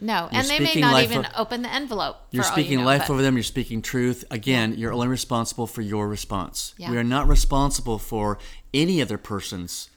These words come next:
Speaker 2: decisions
Speaker 1: No.
Speaker 2: or responses, whether it's our spouse, our friends, our coworkers, other family members,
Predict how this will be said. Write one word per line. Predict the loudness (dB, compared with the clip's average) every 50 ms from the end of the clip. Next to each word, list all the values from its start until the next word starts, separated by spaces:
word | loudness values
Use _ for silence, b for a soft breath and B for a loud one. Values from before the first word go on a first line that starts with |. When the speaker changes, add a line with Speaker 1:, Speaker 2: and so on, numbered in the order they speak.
| _ _ _
Speaker 2:
decisions | -10 -6 -4 -2 -2 -2 -2 -4 -6 -6 -6 -6 -8 -10
Speaker 1:
No. | -10 -14 -16 -18 -18 -18 -8 -4
Speaker 2:
or | -2 0 0
responses, | 0 -2 -4 -6 -6 -4 -4 -4 -6 -8 -8 -8 -6
whether | -4 -2 0 0
it's | -2 -2 -2 -2
our | -2 -2
spouse, | -2 -4 -8 -6 -2 0 2 2 2 0 0 -4 -6 -8 B B B B B
our | -10 -8 -8
friends, | -8 -6 -4 -4 -2 -2 -2 -2
our | -4 -6
coworkers, | -8 -8 -6 -4 -4 -2 -2 -2 -2 -2 -4 -6 -6 -4
other | -4 -4 -4 -6
family | -4 -4 -4 -4 -2 -2
members, | -2 -2 -2 -2 -2 -4 -4